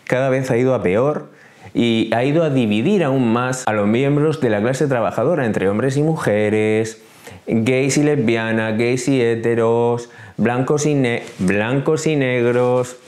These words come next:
eh, mm, eh, trans y no trans, lo de disforia de género, lo de lo otro, lo de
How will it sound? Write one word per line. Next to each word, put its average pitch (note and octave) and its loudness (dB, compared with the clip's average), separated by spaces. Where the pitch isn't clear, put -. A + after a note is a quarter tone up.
eh, G2+ -2
mm, G#2+ 0
eh, G2+ 0
trans C#3+ -2
y D#3 0
no D3+ 0
trans, A#2 -2
lo G#2+ 0
de G#2 2
disforia A#2+ -2
de C#3 -2
género, A#2+ -2
lo A2+ 0
de G2+ 2
lo G2 0
otro, A#2+ -2
lo A2 0
de - -4